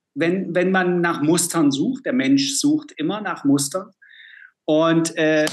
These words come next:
Nate Silver räumt damit auf. Äh, das ist ein Buch, was es gar nicht mehr gibt. Das gibt's nur noch gebraucht. Äh, so hab ich so erfahren. Und,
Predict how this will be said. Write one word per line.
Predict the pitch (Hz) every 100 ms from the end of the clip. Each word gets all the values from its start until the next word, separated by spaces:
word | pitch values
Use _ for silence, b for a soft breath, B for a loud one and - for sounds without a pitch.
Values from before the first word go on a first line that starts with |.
| -
Nate | 156 160 170 170
Silver | 185 185 196 196 190 -
räumt | 170 151 175 175
damit | 170 160 160
auf. | 139 156 214 - - -
Äh, | 156 156
das | 160 165
ist |
ein | 185
Buch, | 220 208
was | 202
es | 170
gar | 156 185
nicht | 196
mehr | 160 139
gibt. | 139 240 277 -
Das | -
gibt's | 185 -
nur | 196 190
noch | 190
gebraucht. | 143 - 127 214 269 - - -
Äh, | 214 220 214 208 214 202
so | 208 220
hab | 208 220
ich | 196 -
so | 226
erfahren. | 196 - 196 202 240 - B B B B B B B _
Und, | 180 185 185 185 185 185